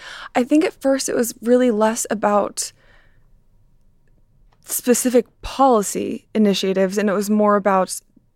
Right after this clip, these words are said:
how he spoke to people and how people felt they could relate to him. And, you know, I would hear my parents or my relatives talk, not necessarily in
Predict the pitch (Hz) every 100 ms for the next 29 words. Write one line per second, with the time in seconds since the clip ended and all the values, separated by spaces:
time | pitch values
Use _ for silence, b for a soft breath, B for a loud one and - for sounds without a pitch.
0 | _ _ - - 233 208 214 - - 226
1 | 220 - - - 185 220 208 185 - 202
2 | 196 - 190 208 196 202 190 196 190 -
3 | - 180 185 - 262 190 185 180 B B
4 | B B B 214 160 214 208 208 - 202
5 | 196 190 _ _ - 247 208 - - 202
6 | 202 190 185 196 196 185 190 - - -
7 | 190 180 - B B B B - 262 254
8 | 226 226 220 208 202